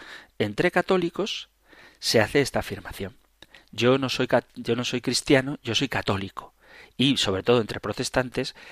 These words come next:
"Nosotros somos cristianos, vosotros sois católicos". Nos hemos dejado robar el nombre. Muchos se ofenden, y esto no es una casualidad, cuando se les llama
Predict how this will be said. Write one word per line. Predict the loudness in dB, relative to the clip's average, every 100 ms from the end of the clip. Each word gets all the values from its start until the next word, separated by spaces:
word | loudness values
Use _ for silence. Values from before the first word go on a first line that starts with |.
| -10
"Nosotros | -4 -2 0 -2
somos | -2 -2
cristianos, | -2 -2 0 2 0 -2 -10 -16 -10
vosotros | -4 -4 -2 -2
sois | 0 -2 -4 -8 _
católicos". | -6 -2 -4 -6 -10 -10 -8 -10 -14 _ _ _ _
Nos | -12 -4 -2
hemos | -2 -4 -8
dejado | -8 -4 2 2 0 -8
robar | -8 -4 0 -2 -2 -8 -6
el | -6 -6
nombre. | -10 -10 -16 -16 -18 -20 -20 -14
Muchos | -2 0 2 4 4 4 -2 -8 _
se | -2 0 0 4
ofenden, | 2 6 4 4 2 0 0 -6 _ -4
y | -2
esto | -2 -2
no | -2
es | -2 -4
una | -6
casualidad, | -6 -4 -2 -2 -4 -6 -18 -6
cuando | -2 0
se | -2
les | -4
llama | -4 -2 -4